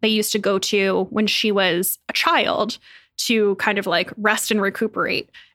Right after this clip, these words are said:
And she goes in the off season, and there's only one other person there who's this other grumpy guy. And he's just, like, everywhere she goes, ruining her time. So it's a romance,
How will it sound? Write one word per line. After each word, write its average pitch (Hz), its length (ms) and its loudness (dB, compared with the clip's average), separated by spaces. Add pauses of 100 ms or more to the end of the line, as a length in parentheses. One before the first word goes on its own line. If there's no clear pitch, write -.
(120)
And 226 260 2
she 254 140 0
goes 269 240 2
in 311 60 2
the 294 80 2
off 220 200 2
season, 208 520 2 (140)
and 208 640 2
there's 214 260 0
only 233 240 4
one 208 300 2
other 262 180 2
person 202 300 0
there 202 180 2
who's 208 200 0
this 190 260 -2
other 262 260 2
grumpy 214 460 2
guy. 196 300 2
And 196 180 2
he's 220 200 2
just, - 280 -2
like, 180 240 0 (120)
everywhere 247 520 4
she 220 160 2
goes, 254 580 2 (380)
ruining 220 480 2
her 165 120 -2
time. - 360 -4 (160)
So - 140 -2
it's 285 80 0
a 311 60 4
romance, - 460 -2